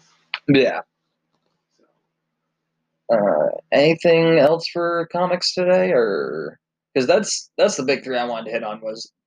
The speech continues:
Speaker 1: Boom Studios com-, was the Boom Studios with their work with Berserker, Power Rangers,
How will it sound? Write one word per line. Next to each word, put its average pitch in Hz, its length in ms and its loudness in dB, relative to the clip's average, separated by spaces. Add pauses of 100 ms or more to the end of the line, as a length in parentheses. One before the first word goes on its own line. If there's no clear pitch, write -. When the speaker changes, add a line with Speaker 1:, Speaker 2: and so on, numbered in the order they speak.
Speaker 1:
Boom 175 160 -4
Studios 151 400 -2
com-, 135 280 0 (260)
was 120 240 -6
the 120 60 -18
Boom 170 260 -4
Studios 131 400 0
with 120 80 -8
their 120 140 0
work 117 160 -6
with 107 140 -10
Berserker, 147 600 0
Power 131 220 4
Rangers, 123 680 0